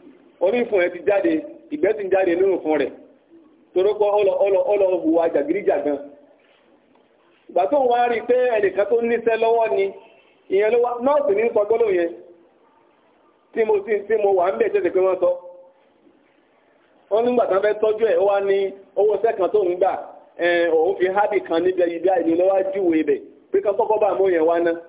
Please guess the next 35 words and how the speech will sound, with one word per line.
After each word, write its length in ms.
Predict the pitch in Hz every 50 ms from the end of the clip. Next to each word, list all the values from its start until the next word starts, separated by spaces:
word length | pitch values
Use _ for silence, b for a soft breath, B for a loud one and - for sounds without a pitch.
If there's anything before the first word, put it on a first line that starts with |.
| - - - _ _ _ _ _ _ _ _ _ - 120 - - _ _ _ _ _ _ _
Kó 140 | - 190 196
fi 120 | 165 170 160
deposit. 500 | 170 196 196 196 190 190 190 190 - - - - - - _ _ _ _ _ _ _ _ _ _ _ -
Ni 80 | 147 165
wọ́n 140 | 180 185
sọ 60 | 180 -
pé 100 | - -
ìwọ 240 | 151 151 156 165 175 196
níṣẹ́ 440 | 214 220 220 214 - 220 214 214
lọ́wọ́, 320 | 214 220 214 208 214 214 214 214 214 - -
wọ́n 160 | - 196 220
wá 140 | 220 226 220
pè 140 | 220 226 220
ọ́ 140 | 185 175 -
fún 160 | 208 214 214
jà, 120 | - 220 180
ìwọ 160 | - 135 160 170
náà 120 | 208 220 196
lọ 120 | 180 175
gún 220 | 170 170 196 220 220
yàn 140 | 196 165 160
nígò, 280 | 185 190 196 202 175 170
lọ 80 | 175 170
gọ́bẹ. 340 | 170 196 208 202 190 170 170 - - - - - - - _ _ _ - - _ _ _ _ - _ _ _ _ _ _ -
Wọ́n 80 | 165 190
wá 140 | 208 214 214
fi 80 | 214 220
gò 120 | - 170 156
tú 180 | - - 208 196
fún 160 | - 180 170
ẹ 60 | 151
síta. 260 | - 180 - 185 165 156 - - - - - _ _ _ _ _ _ _ _ - - _ - _ _ _ _ -
Ó 40 | -
lóun 280 | 214 226 208 196 190 180
sọ 80 | 185